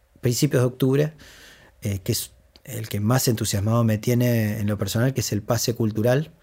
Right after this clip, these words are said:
El Pase es una tarjeta que le vamos a dar a todos los chicos y chicas de la escuela pública de entre dieciséis y dieciocho años y también a sus docentes, son casi cien mil personas,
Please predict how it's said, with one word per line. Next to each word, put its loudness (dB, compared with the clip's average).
El -2
Pase 4
es 4
una 2
tarjeta 0
que -6
le 2
vamos 2
a 4
dar 6
a 4
todos 4
los 0
chicos 0
y -2
chicas 2
de 2
la 2
escuela 2
pública 2
de 0
entre 2
dieciséis 0
y 4
dieciocho 0
años 0
y -4
también 2
a 4
sus 0
docentes, 2
son -6
casi 0
cien 0
mil 2
personas, 0